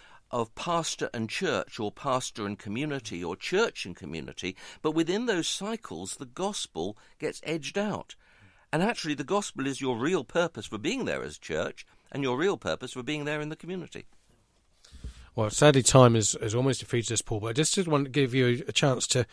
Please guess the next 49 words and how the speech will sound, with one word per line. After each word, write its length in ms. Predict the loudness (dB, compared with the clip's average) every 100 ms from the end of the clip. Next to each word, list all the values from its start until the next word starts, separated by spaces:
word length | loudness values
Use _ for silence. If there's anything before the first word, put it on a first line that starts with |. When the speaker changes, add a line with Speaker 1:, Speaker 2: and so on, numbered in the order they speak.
| -12 -8 0
Speaker 2:
you 100 | 4
shared 320 | 12 12 10
the 60 |
Beacon 380 | 6 6 6 0
Light 160 | 0 0
website, 540 | -2 0 -2 -2 -8
but, 260 | -6 -4 2
um, 180 | 2 2 -8 -18 2
one 180 | 6 8
of 40 |
the 80 | 6
ways 280 | 6 4 2
in 80 | 0
which 240 | -2 -2
you, 80 | -2
you 180 | -2 -4
help 300 | -2 -4 -2
and 100 | -4
encourage 640 | -6 2 6 6 4 -2 -6 -20 -20 -20
folk 380 | -4 0 2 0
in 100 | -2
the, 180 | -2 -2
in 100 | -4
the, 100 | 0
certainly 240 | 0 0
in 80 | 0
the 60 | 6
workplace, 720 | 10 10 8 -2 -2 -4 -2
is 120 | -2
through 200 | 0 0
Word 240 | 2 0
at 100 | -2
Work. 320 | -4 -4 -4 -4
And 100 | -2
I 40 |
just 180 | 0 2
wanted 180 | 2 2
to 140 | 0 -2 -12 -18 -6
give 140 | -2 0
you 60 |
a 20 |
chance 300 | 2 2 2
to 100 | 0
share 240 | 2 4 4
a 40 |
little 180 | 4 2
bit 120 | 2
about 360 | 2 2 2 -2
the, 200 | -4